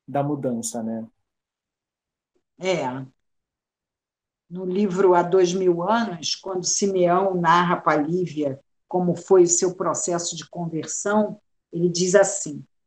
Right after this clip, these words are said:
Speaker 2: "Jesus lançou-me um olhar e, a partir daquele momento, minha vida mudou."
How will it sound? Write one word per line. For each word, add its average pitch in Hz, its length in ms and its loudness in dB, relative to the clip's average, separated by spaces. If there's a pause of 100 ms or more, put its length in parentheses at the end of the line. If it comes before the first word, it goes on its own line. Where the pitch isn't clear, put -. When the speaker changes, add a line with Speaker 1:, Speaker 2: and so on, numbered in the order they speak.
(360)
Speaker 2:
"Jesus 196 520 2
lançou-me 214 720 2
um 196 140 -4
olhar 156 580 -2 (340)
e, 180 160 0
a 175 80 4
partir 175 440 -4
daquele 226 460 0
momento, 208 840 0 (1700)
minha 185 220 -6
vida 175 300 -2
mudou." 165 480 -4